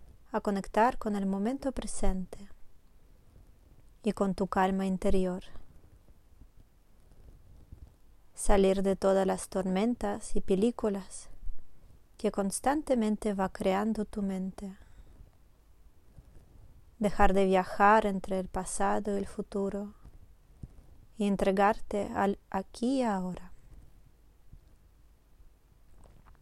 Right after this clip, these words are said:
Además, esta práctica te ayuda a localizar muchas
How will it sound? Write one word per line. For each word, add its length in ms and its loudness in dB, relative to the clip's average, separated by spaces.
Además, 420 6
esta 180 4
práctica 580 0
te 140 -4
ayuda 560 2
a 60 2
localizar 800 6
muchas 560 -4